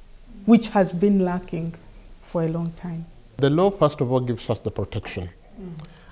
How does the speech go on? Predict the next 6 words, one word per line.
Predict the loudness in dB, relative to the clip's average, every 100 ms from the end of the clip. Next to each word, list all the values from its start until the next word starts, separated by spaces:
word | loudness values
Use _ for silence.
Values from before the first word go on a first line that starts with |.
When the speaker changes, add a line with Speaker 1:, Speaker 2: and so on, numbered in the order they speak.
| -8 2
Speaker 2:
And | 4 6
then | 10 10 10 6 2
we | 2
have | 6 6 6 2
the | -2 2
individual | 4 4 4 4 4 4 6 4